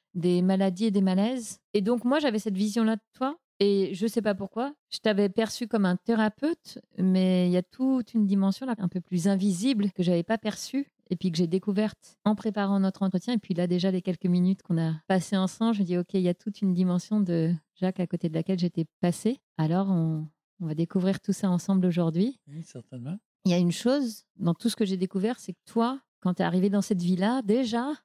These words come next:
Speaker 1: t'étais un enfant connecté. Est-ce que tu peux parler de ce,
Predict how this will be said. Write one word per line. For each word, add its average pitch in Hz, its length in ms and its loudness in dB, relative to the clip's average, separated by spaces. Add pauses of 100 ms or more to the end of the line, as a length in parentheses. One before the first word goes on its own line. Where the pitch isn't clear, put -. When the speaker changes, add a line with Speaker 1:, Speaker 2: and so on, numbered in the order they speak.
(480)
Speaker 1:
t'étais 175 220 -6
un 170 180 -2
enfant 185 680 0 (120)
connecté. 208 520 0 (320)
Est-ce 185 160 -2
que 240 60 -2
tu - 140 -10
peux 185 140 -4
parler 190 240 -2
de - 80 -8
ce, 180 360 -4